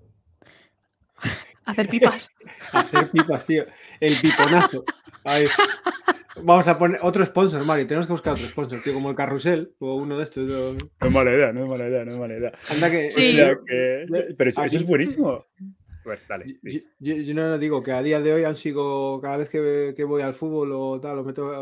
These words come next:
Speaker 2: puedo ir al estadio, a mí la bolsita de pipas allí no, eso no
Speaker 3: Es que
Speaker 2: falla.
Speaker 3: eso es sagrado, que eso es
Speaker 2: Sí,
Speaker 3: sagrado,
Speaker 2: ¿no?
Speaker 3: que eso es sagrado. Eso es
Speaker 1: Pues
Speaker 3: sagrado,
Speaker 1: sí,
Speaker 3: pero sí.
Speaker 1: eh, bueno, pues acabé en una empresa de alimentación que se dedicaba a la parte de snacks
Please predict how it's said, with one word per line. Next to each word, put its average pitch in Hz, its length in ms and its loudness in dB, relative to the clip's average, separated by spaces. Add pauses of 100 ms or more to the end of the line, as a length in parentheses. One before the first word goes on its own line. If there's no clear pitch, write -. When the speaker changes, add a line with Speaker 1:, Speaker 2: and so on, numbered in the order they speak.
(160)
Speaker 2:
puedo 143 140 -4
ir 135 80 -4
al 135 80 -4
estadio, 156 460 -4 (120)
a 127 120 -10
mí 151 160 -2
la 143 140 -2
bolsita 147 360 0
de 147 80 -2
pipas 170 400 -2
allí 165 300 2
no, 151 420 -4
eso 151 100 -8
no 151 100 -6
Speaker 3:
Es 131 60 -14
que - 40 -18
Speaker 2:
falla. 113 140 -4
Speaker 3:
eso 101 100 -10
es 101 80 -12
sagrado, 98 380 -4 (260)
que - 80 -16
eso 98 100 -16
es 101 60 -18
Speaker 2:
Sí, - 100 -10
Speaker 3:
sagrado, 120 240 -8
Speaker 2:
¿no? - 180 -14
Speaker 3:
que 101 100 -14
eso 95 80 -16
es - 20 -20
sagrado. 95 340 -16 (1500)
Eso 110 100 -14
es - 0 -
Speaker 1:
Pues 233 160 0
Speaker 3:
sagrado, 220 200 0
Speaker 1:
sí, 196 80 -8
Speaker 3:
pero - 120 0
sí. 220 100 4
Speaker 1:
eh, 190 460 0 (100)
bueno, 208 260 -2
pues 208 140 -6
acabé 185 240 2
en 196 60 0
una 214 100 -2
empresa 208 180 -6
de 220 40 2
alimentación 214 520 -2
que 214 80 -10
se 202 120 -6
dedicaba 175 400 0
a 175 40 2
la 175 80 0
parte 190 220 0
de 196 80 0
snacks - 400 -6